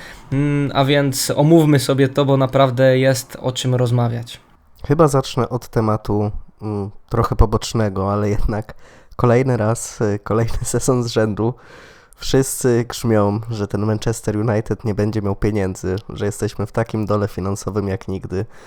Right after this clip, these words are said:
Speaker 2: że w ogóle już żadnej nie ma przyszłości. Sami do tych głosów o tyle się przyłączyliśmy, no, że na naszych odcinkach, e, informowaliśmy słuchaczy, podając jakieś doniesienia,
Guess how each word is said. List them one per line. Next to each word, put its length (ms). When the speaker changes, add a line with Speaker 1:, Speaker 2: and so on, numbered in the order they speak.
Speaker 2:
że 120
w 40
ogóle 240
już 120
żadnej 420
nie 120
ma 120
przyszłości. 760
Sami 500
do 160
tych 240
głosów 580
o 100
tyle 240
się 140
przyłączyliśmy, 840
no, 120
że 140
na 120
naszych 380
odcinkach, 800
e, 40
informowaliśmy 840
słuchaczy, 420
podając 500
jakieś 280
doniesienia, 580